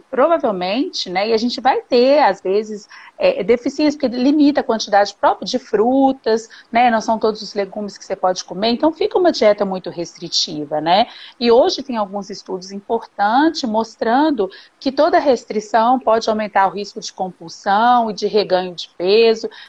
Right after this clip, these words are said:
Então, eu acho muito legal a gente esclarecer isso, né? Que, assim, às vezes são pequenas mudanças que a gente vai conseguir fazer na alimentação com um grande benefício,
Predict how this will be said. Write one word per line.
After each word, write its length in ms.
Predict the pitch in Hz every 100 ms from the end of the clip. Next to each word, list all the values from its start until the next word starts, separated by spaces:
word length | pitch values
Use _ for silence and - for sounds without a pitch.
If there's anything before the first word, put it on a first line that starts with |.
| -
Então, 120 | 262
eu 20 |
acho 240 | 277 269 285
muito 200 | 302 359
legal 360 | 359 233 208 208
a 60 |
gente 280 | 202 196 -
esclarecer 600 | 208 - 185 175 175 170
isso, 420 | 165 151 147 -
né? 260 | 156 170 196
Que, 140 | 202
assim, 280 | 196 196 190
às 120 | 175
vezes 280 | 175 185 - - - -
são 200 | - 226
pequenas 580 | 240 - 277 403 381 269
mudanças 800 | 226 175 190 226 311 339 226
que 100 | -
a 20 | 196
gente 260 | 190 -
vai 140 | - 180
conseguir 500 | 196 185 185 185 185
fazer 280 | 190 185
na 100 | 175
alimentação 920 | 165 170 165 165 160 165 - 180 208 226
com 200 | - 226
um 100 | 226
grande 340 | 208 202 214
benefício, 720 | 202 208 240 - 175 160 -